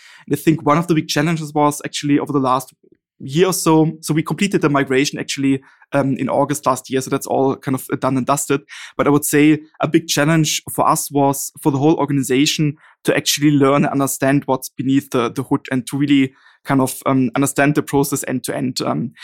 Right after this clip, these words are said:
but I think this jumping into cold water and, um, really understanding everything from scratch is something that,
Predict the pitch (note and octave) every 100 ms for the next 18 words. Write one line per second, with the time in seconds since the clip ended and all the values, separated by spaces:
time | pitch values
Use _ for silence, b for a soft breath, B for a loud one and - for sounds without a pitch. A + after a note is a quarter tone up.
0 | B B D#3 C#3+ - F#3 - - D#3+ -
1 | - _ _ _ _ - C#3+ D3+ E3+ D#3+
2 | D3+ - - C#3+ C3 E3 E3+ F3+ G3+ -
3 | C#3+ C#3+ C#3 C#3+ C#3+ C#3 C3+ - b b
4 | b D#3+ E3 - D3 C#3+ D3 D3+ C#3+ D3
5 | E3+ E3 D3+ D3 D3 - C#3 - - -
6 | - C#3+ D3+ - D3+ D3+ - - C#3